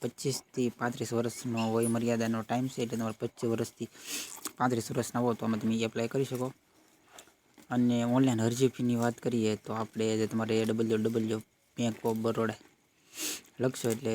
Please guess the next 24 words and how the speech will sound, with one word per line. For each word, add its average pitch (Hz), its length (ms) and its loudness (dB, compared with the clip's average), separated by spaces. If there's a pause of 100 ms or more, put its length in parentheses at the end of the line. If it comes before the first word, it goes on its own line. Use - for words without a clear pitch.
એના 117 180 2
પર 113 120 0
તમારે 110 180 -2
લોગિન 117 280 2
કરી 123 220 2
અને 113 180 2
ત્યાં 113 320 -4
ફોર્મ 110 200 0
ભરવાનું 120 380 0
રહેશે. 120 300 2 (920)
અહીંયા 120 220 4
આપેલું 120 260 4
છે 113 140 0
જનરલ 127 440 6
ઓ 123 100 2
બી 131 160 6
સી 123 160 0
માટે 117 260 4
છસો 120 280 0
રૂપિયા 135 420 0
અને 117 140 2
અન્ય 123 260 4
માટે 110 320 0
છે 131 140 0